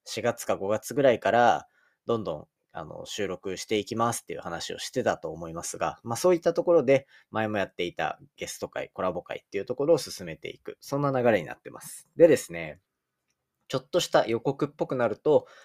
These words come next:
まず、四月の二十一日、えーと、木曜日かな？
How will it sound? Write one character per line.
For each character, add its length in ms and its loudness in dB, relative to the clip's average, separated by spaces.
ま 140 6
ず、 200 -2
四 220 -4
月 260 2
の 120 2
二 180 2
十 160 -2
一 300 -10
日、 420 -10
え 260 -4
ー 40 -20
と、 340 -4
木 520 0
曜 320 2
日 120 -18
か 160 -12
な？ 180 -10